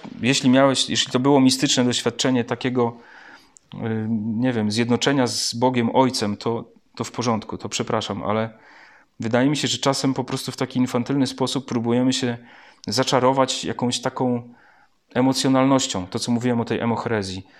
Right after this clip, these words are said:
że teraz tak, coś tam, schowamy się pod płaszczem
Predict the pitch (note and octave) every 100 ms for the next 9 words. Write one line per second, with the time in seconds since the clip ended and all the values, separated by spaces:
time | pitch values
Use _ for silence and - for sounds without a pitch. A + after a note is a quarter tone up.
0 | - - G#2+ B2+ B2 A2+ - - - -
1 | _ _ - - - C3 C3+ - - B2+
2 | C3 - A#2 A2 G#2+ - A#2+ B2+ B2+ A#2+
3 | A#2+ A#2 - - C3 - A2+